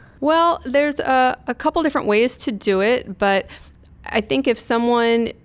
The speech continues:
needs to count calories, if they just don't have an idea or there's a certain plan they wanna follow, it's a certain calorie level,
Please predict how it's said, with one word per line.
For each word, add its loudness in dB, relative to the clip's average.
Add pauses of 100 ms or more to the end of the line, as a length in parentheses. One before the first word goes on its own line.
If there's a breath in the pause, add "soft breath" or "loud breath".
(120)
needs 0
to 2
count -2
calories, 2
if -2
they 2
just -2
don't 0
have -2
an -2
idea 0
or 2
there's -4
a -10
certain -6
plan -2
they 0
wanna 0
follow, 0
it's -6
a -10
certain -8
calorie -2
level, 0